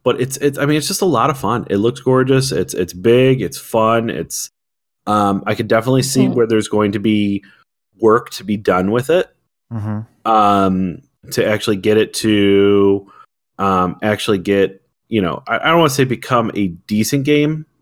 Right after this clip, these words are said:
Speaker 1: but, uh, 'cause I think it's already a decent game, but to get it to where it needs to be.
Speaker 3: Yeah.
Speaker 1: Um, where I think it will be. And, and that's the nice thing is that with being able to upgrade these games now and all of that,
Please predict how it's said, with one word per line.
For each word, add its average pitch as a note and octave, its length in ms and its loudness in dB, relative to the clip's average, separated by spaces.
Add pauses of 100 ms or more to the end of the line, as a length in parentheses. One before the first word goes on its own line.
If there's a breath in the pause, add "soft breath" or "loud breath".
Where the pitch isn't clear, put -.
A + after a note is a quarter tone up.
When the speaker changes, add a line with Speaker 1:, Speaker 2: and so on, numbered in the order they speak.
Speaker 1:
but, G2+ 600 0
uh, G2 220 -2
'cause G#2+ 140 -4
I G#2+ 80 2
think A2 160 -2
it's G2+ 80 -4
already G#2 200 2
a G2+ 40 0
decent A2 300 -4
game, A2+ 220 0 (400 loud breath)
but F#3+ 140 2
to G#3+ 60 -2
get F3 160 2
it C#3 100 2
to B2 100 -6
where A2+ 140 2
it E2+ 100 -4
needs E2+ 300 -6
to E2+ 80 -6
be. D2+ 280 -8 (640)
Speaker 3:
Yeah. G2+ 240 -8
Speaker 1:
Um, E2 300 -6 (200)
where A2+ 160 2
I G#2+ 40 2
think G#2 200 0
it G#2 40 2
will F#2 160 4
be. F#2 180 0
And, G2 220 -2
and B2+ 160 2
that's C3+ 180 2
the A#2+ 60 -6
nice G2 260 0
thing F#2+ 120 0
is F2+ 120 0
that F#2+ 260 0
with G#2 180 -4
being A2 180 2
able G2+ 180 2
to - 160 -6
upgrade F#2 440 -2
these F2 160 0
games F2+ 340 -2
now F2 240 -2
and F2 80 -2
all E2+ 160 -2
of E2+ 80 0
that, F2 360 -2